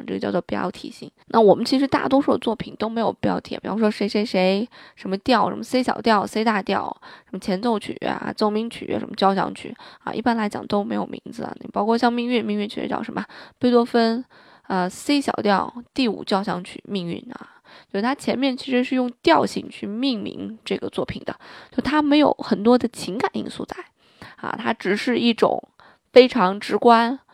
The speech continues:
客观、非常刻板的这样去形容这么一个作品。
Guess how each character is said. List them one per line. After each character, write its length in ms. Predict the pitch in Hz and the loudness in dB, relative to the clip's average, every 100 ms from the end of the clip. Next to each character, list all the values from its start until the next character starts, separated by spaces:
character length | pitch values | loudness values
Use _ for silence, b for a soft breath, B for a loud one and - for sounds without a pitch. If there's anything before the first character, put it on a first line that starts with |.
| b _ | b _
客 220 | - 254 | 2 2
观、 360 | 208 220 226 254 B B B | 6 6 6 2 B B B
非 120 | 233 | 0
常 360 | 233 220 208 226 - | 2 2 0 -4 2
刻 200 | 381 269 | 6 8
板 260 | - - | 6 2
的 200 | 104 - - - | -2 -2 -4 0
这 140 | 185 | 2
样 120 | 175 50 | 2 -2
去 260 | - 202 - _ - | -6 -6 -6 _ -14
形 240 | - 196 | -6 -2
容 180 | 190 180 | -2 -2
这 100 | 180 | -6
么 120 | 165 - - | -8 -14 -12
一 80 | |
个 120 | 170 - | -6 -4
作 160 | 156 | -4
品。 140 | - | -8